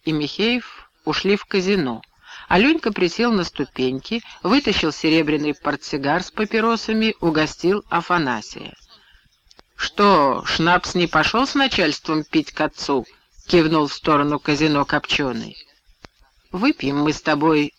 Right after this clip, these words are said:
друг-приятель, потом, а сначала одно важное дельце обтяпаем». «Что за дело-то?» — поинтересовался Копченый. «Жареным пахнет».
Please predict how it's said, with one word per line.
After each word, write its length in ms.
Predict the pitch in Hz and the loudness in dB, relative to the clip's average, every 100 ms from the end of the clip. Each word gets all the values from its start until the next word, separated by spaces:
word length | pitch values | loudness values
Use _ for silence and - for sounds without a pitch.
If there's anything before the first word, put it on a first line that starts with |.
| - | -4
друг-приятель, 840 | 147 160 - 151 147 160 170 156 | 0 0 0 0 2 2 0 -2
потом, 540 | - 139 - 208 127 - _ _ - - | -2 -2 0 0 0 -6 _ _ -20 -6
а 120 | 156 170 | -2 0
сначала 600 | 190 190 - 277 240 165 | 0 -2 0 0 2 2
одно 300 | 151 180 220 | 2 0 2
важное 500 | 165 185 185 170 156 | 2 0 0 0 0
дельце 460 | 131 147 131 - | 2 0 0 -2
обтяпаем». 800 | 139 - - 135 - 127 123 120 - _ _ _ _ _ _ | -6 -4 -4 -4 -4 -8 -10 -12 -18 _ _ _ _ _ _
«Что 280 | - - 165 | -12 -2 0
за 160 | 151 160 | 2 2
дело-то?» — 540 | 180 147 127 - 123 - - - - | 2 0 -2 -10 -16 -18 -20 -12 0
поинтересовался 800 | 151 135 147 139 160 147 - 151 | 0 2 0 0 0 0 -2 -4
Копченый. 640 | 156 - - 135 113 - _ _ _ _ - | -4 -2 -4 -4 -6 -10 _ _ _ _ -4
«Жареным 560 | 143 208 262 220 170 | 2 4 4 4 2
пахнет». 520 | - 143 120 - - | 0 -2 -2 -6 -12